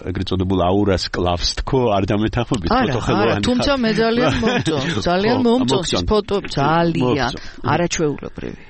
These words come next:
Speaker 1: ო, դ-
Speaker 2: ეტყობა, სხვა მომთხოვნელობა არსებობდა, ან ძალიან მოგრძალებული იყო და არ ვიცი, აი, რას დავაბრალო.
Speaker 1: ხო, მაგრამ კინოფილმებში მართლა სხვანაირი არის.
Speaker 2: აბსოლუტურად.
Speaker 1: პლასტიკა ძალიან მნიშვნელოვანია,
Speaker 2: კი,
Speaker 1: ხო?
Speaker 2: გასაკვირველია.
Speaker 1: მზერა
Speaker 2: გასა-,
Speaker 1: მნიშვნელოვანია.
Speaker 2: და ცეკვავდა თურმე არაჩვეულებრივად.
Speaker 1: ხო,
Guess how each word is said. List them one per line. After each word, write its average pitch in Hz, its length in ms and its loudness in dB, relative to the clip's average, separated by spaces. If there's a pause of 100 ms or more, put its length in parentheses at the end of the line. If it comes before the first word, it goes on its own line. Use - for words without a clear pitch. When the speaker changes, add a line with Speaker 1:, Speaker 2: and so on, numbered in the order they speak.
(180)
Speaker 1:
ო, 123 440 2
դ- 104 240 -4
Speaker 2:
ეტყობა, 240 300 2
სხვა 240 160 2
მომთხოვნელობა 196 760 0
არსებობდა, 143 760 -4
ან 185 280 0
ძალიან 151 300 0
მოგრძალებული 160 800 0
იყო 160 180 0
და 156 200 0
არ 170 260 0
ვიცი, 151 240 0
აი, 127 100 2
რას 123 160 0
დავაბრალო. 104 560 -4
Speaker 1:
ხო, - 260 2 (180)
მაგრამ 139 460 0
კინოფილმებში 151 720 0
მართლა 131 260 -2
სხვანაირი 113 640 0
არის. 80 320 -4 (500)
Speaker 2:
აბსოლუტურად. 139 240 -2
Speaker 1:
პლასტიკა 135 560 0
ძალიან 110 400 0
მნიშვნელოვანია, 101 800 0
Speaker 2:
კი, - 20 2
Speaker 1:
ხო? 170 40 2
Speaker 2:
გასაკვირველია. 165 420 2
Speaker 1:
მზერა 101 420 0
Speaker 2:
გასა-, 95 120 0
Speaker 1:
მნიშვნელოვანია. 98 360 0
Speaker 2:
და 233 80 2
ცეკვავდა 151 480 -2
თურმე 123 320 -8
არაჩვეულებრივად. - 720 -8
Speaker 1:
ხო, 123 100 0